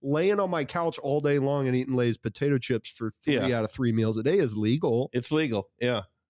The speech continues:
Speaker 1: Le-, legality means nothing. That just means, um,
Speaker 2: <laughs>
Speaker 1: nobody's gonna put you in a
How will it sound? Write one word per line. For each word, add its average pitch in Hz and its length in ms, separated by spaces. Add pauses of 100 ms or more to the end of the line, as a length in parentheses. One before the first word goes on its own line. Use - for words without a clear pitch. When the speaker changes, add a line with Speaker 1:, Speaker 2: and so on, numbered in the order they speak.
Speaker 1:
Le-, 160 280
legality 147 640
means 120 400
nothing. 113 500
That 214 180
just 202 200
means, 147 360 (340)
um, 135 280
Speaker 2:
<laughs> 123 60
Speaker 1:
nobody's 156 600
gonna 139 340 (560)
put 190 260
you 160 180
in 139 100
a 117 140